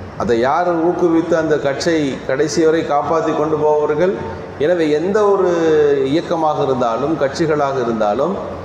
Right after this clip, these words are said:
வாலிபர்களை பகைத்து கொள்ள விரும்புவதில்லை. வாலிபர்களுக்கு அவர்கள் அழைப்பு விடுக்கிறார்கள், தங்களோடு இணைத்து கொள்ள முற்படுகிறார்கள். காரணம், வாலிப பருவம் என்பது வேகத்தோடு செயல்படுகிற பருவம். ஆனால் இன்றைக்கு அவர்கள்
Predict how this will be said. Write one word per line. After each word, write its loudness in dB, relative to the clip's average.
வாலிபர்களை 2
பகைத்து 0
கொள்ள 0
விரும்புவதில்லை. 0
வாலிபர்களுக்கு 2
அவர்கள் 2
அழைப்பு 2
விடுக்கிறார்கள், 2
தங்களோடு 2
இணைத்து 0
கொள்ள 2
முற்படுகிறார்கள். 0
காரணம், -2
வாலிப 0
பருவம் 0
என்பது 0
வேகத்தோடு 0
செயல்படுகிற 0
பருவம். 0
ஆனால் -2
இன்றைக்கு 0
அவர்கள் 0